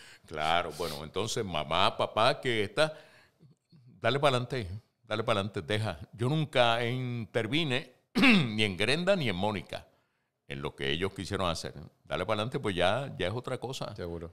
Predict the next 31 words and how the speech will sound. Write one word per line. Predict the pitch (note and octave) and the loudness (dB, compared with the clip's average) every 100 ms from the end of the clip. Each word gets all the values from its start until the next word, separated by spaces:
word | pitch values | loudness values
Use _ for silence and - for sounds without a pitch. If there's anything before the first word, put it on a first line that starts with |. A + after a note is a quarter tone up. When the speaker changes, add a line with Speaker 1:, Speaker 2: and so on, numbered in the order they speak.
| _ - | _ -8
Speaker 1:
Y, | E2 D2+ | -8 -2
y | F2 | -2
hay | G#2 | 0
que | A#2+ A2 | 0 0
respetar. | A2 G#2 - - - E2 - E2 D2+ D2 - - | 2 0 -4 -8 -6 -4 0 0 0 -10 -18 -10
Speaker 2:
Claro. | F#2 E2+ E2 | -8 -6 -2
Speaker 1:
Bueno, | G2 - | -2 -2
y | D#2+ D#2 D2+ | -6 -2 2
a | |
veces | E2+ G2 C3+ G#2 | 2 2 0 0
yo | G2+ | 0
me | A#2 | 0
excedo | A#2+ - C3 B2+ A2 | -2 0 0 2 0
en | F#2+ | 0
el | G2 | -2
respeto | - G#2 - _ C3 C3+ - G#2+ | 0 -2 -4 _ -2 -2 0 2
de | G2 | 2
esa | G2+ B2+ | 2 0
individualidad | A#2+ A#2 A2+ A2+ A2+ A#2+ C#3 C3+ - - - _ _ | 0 -2 0 2 2 2 0 0 -8 -20 -20 _ _
que | G2+ | -2
Mónica | E2+ G2 G#2+ G#2 | 2 2 2 2
me | F#2+ F#2 | 2 2
dice, | E2 - | -2 0
"Papi, | F2 - G3+ | -2 0 -4
eh, | G#3 B2+ F#2 D2+ C#2 D2+ D#2+ - | -4 -4 -6 -8 -8 -10 -10 -10
eh, | D#2+ D#2 D#2 | -10 -10 -2
da, | F#2+ - - | 0 0 -2
tú | G2+ F2+ F2+ G2+ G#2+ A#2 | -4 -4 -2 -2 0 6
da | B2+ | 6
mucho | D3+ D#3 G#3+ | 6 4 4
break", | G3+ D3+ F3+ F3 | 6 4 4 2